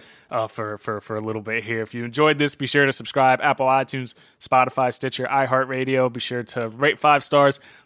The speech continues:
Leave those reviews. Each and every one helps with the exposure of the show, helps us move up the charts of all the, uh,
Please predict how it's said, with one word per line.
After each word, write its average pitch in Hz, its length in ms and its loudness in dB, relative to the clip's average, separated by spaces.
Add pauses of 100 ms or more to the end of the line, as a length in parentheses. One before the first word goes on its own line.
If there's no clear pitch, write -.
Leave 139 200 -2
those 139 220 0
reviews. 127 440 -4
Each 127 180 -8
and 139 80 -8
every 123 180 -4
one 117 260 -6
helps 143 340 2
with 147 160 -2
the 147 80 -2
exposure 135 500 0
of 123 180 -10
the 123 60 -10
show, 131 380 0 (220)
helps 135 220 2
us 139 160 2
move 131 360 -2
up - 160 -10
the 131 100 -10
charts 123 440 -2 (300)
of 120 200 -4
all 117 160 2
the, 117 240 -6
uh, 113 100 -2